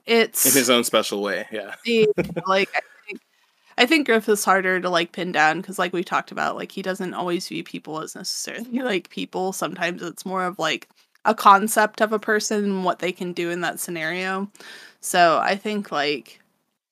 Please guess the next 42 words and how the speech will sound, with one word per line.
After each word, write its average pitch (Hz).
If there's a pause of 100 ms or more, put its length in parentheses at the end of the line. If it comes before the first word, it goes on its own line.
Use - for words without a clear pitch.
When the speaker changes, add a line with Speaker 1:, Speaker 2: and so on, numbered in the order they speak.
(420)
Speaker 1:
he 247
probably 220
ab-, 165 (120)
approaches, 175
like, 170
emotional 151
needs 110
that 95
way 104
too, 98
but 160 (140)
<laughs> - (260)
Speaker 2:
Right. 202
Speaker 1:
it's, - (420)
which 285
is 311
why 311
it's 269
so 240
devastating 196
when 180
Guts -
leaves, 190 (200)
'cause, 208
like, 180
<laughs> 294
Griffith 240
has 208
never 202
communicated 180
that 151
he's 180
an 160
important 147
person -
to -
him, 101 (120)
right? 175
Like, 151 (640)
he's 226
never, 196
like, 165